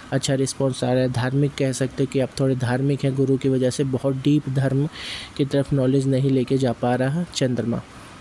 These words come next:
ठीक है। ये ज्ञान का घर है और ये मोक्ष का घर है, ठीक है। तो कह सकते हो मोक्ष का स्वामी आके ज्ञान में बैठा है। Knowledge के, आपके लिए knowledge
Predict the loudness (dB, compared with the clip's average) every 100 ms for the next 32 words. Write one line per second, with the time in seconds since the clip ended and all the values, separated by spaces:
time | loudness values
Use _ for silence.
0 | -18 -4 -2 0 2 0 2 0 0 0
1 | 0 2 2 2 -2 0 2 2 2 2
2 | 0 -4 -2 0 0 0 -2 -6 -10 -4
3 | -2 -2 -4 -6 -18 -20 -2 -2 2 0
4 | 0 -2 0 0 2 0 -2 -2 0 0
5 | 2 2 2 0 0 0 0 0 0 0
6 | 0 0 2 2 2 2 0 0 0 -2
7 | -8 -10 -6 -6 -2 0 2 4 2 2
8 | 2 2 2 0